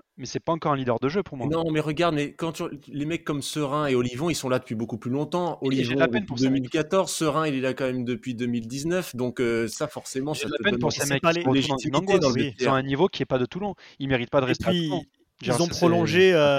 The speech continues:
Speaker 2: clair.
Speaker 3: on a, là, on était très malins, c'est qu'on a réussi à les faire prolonger quand on a eu notre bonne série de victoires.
Speaker 2: <laughs>
Speaker 3: On a fait prolonger tous les internationaux. Et là, maintenant, je pense que t'as raison,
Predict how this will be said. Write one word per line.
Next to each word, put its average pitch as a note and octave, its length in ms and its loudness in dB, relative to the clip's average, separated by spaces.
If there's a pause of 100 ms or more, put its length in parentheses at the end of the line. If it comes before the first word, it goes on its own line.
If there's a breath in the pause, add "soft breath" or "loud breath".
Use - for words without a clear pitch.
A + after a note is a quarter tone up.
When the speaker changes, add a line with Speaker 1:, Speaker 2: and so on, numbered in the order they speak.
(100)
Speaker 2:
clair. - 140 0
Speaker 3:
on - 20 0
a, E3 160 0
là, F#3+ 160 4
on E3 60 2
était D3+ 180 -4
très F3+ 240 -8
malins, D#3 360 -6
c'est - 180 -14
qu'on C#3+ 160 -10
a C3+ 60 -4
réussi C#3+ 200 -6
à F3 40 -4
les D3+ 80 -8
faire C#3 160 -10
prolonger D3+ 440 -4
quand F3 200 -10
on C#3 80 -10
a C#3+ 60 -6
eu D3+ 60 -8
notre C#3+ 260 -8
bonne D3 180 -6
série D#3+ 280 -6
de - 60 -8
victoires. - 340 -2
Speaker 2:
<laughs> - 0 -
Speaker 3:
On F3 60 -2
a G3+ 80 4
fait - 200 -10
prolonger F3+ 540 2
tous F#3 80 -4
les F#3+ 180 0
internationaux. F3 680 -4 (560 loud breath)
Et D3+ 80 0
là, F#3 80 4
maintenant, F3+ 240 2
je - 80 -4
pense D#3+ 160 -4
que - 80 -6
t'as C#3+ 120 -6
raison, G#3 460 -2